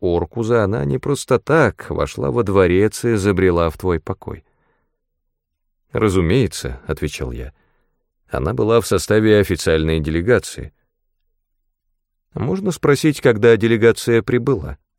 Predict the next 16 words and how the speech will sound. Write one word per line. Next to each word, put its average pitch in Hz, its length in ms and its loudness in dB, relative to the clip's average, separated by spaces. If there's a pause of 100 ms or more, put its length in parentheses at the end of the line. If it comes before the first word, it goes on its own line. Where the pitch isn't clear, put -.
(1120)
«Сегодня 107 440 0
утром. 90 520 -4 (1000)
Боюсь, 120 380 0
однако, 98 440 0
что 80 640 -2
не 71 300 0
могу 92 280 2
разглашать 85 540 0
подробности». 76 680 -4 (880)
Ясра, 143 580 0
словно 120 340 0
отмахиваясь, 123 800 2
подняла 98 600 2
унизанную 92 600 2
кольцами 82 440 -4
руку. 73 360 -8